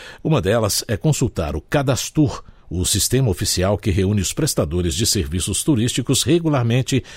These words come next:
cadastrados no país. Ele é obrigatório para algumas categorias, como hotéis e pousadas, agências de viagens, transportadoras e guias de turismo.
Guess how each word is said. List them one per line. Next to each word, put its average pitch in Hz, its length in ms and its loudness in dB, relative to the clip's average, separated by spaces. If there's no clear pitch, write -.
cadastrados 95 800 0
no 95 120 2
país. - 480 -2
Ele 92 220 4
é 95 40 4
obrigatório 107 720 2
para 113 260 0
algumas 131 420 2
categorias, 113 680 2
como 85 340 -2
hotéis 135 540 0
e 156 60 4
pousadas, 107 720 0
agências 92 560 2
de 104 80 0
viagens, 135 600 0
transportadoras 147 1000 2
e 160 140 2
guias 113 320 2
de 120 140 0
turismo. 117 560 0